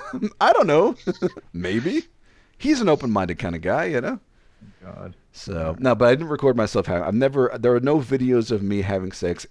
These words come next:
Speaker 1: anywhere in the world, ever. It never happened.
Speaker 2: <laughs>
Speaker 1: Um,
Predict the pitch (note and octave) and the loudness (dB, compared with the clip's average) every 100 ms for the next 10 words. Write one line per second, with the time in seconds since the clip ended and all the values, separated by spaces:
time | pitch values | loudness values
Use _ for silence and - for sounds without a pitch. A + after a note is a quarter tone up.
0 | - A#2 A#2 A2 G#2+ G2 E2+ D2+ - - | -2 0 2 2 2 0 -2 -6 -10 -10
1 | G2 D#2+ - - D#2+ F2 E2+ E2 A#1+ _ | -8 -6 -10 -14 -10 -8 -6 -8 -10 _
2 | _ _ _ - - - D#2 D#2 D2 | _ _ _ -14 -12 -8 -4 -4 -4